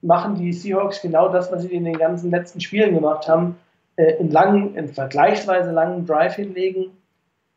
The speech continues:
äh, die Defense lange beschäftigen und am Ende trotz, äh, ich sag mal so, wo man immer so das Gefühl hat, äh, es war mühselig, diesen Touchdown zu erzielen, aber sie machen den Touchdown.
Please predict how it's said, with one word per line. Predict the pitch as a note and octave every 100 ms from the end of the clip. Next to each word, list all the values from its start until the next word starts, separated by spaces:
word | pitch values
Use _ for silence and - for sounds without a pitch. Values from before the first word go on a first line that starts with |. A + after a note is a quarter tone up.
| _
äh, | D#3+ D3+ D3
die | D#3+
Defense | C3+ G#3 G#3+ G3 -
lange | E3+ G3 G#3
beschäftigen | F3+ - G3+ G#3 G3+ G3
und | G3
am | D#3+
Ende | D#3 F#3 G#3+ G#3+ G#3+ G#3+ _ _ _ _ _ _ -
trotz, | D3 F#3+ G#3 - - - -
äh, | - E3+ E3+ E3 -
ich | -
sag | - F3
mal | F3 D#3+ D#3
so, | D#3 D#3 - _ -
wo |
man | D#3+ D#3+
immer | F#3
so | F3
das | -
Gefühl | D3 F3+ G3+ G3
hat, | F3 - - _ _ _ _ -
äh, | D#3 D#3 D#3 - -
es | C#3
war | D3+ F3 - -
mühselig, | F3+ D#3+ A3 C#4+ C#4 E3 E3 F#3 F3+ -
diesen | - F3 E3
Touchdown | E3 F3 - F3+ F3
zu | F3+
erzielen, | E3+ E3 F3 E3
aber | D3+
sie | D#3
machen | D#3+ F3+ E3
den | C#3+
Touchdown. | - - - G#2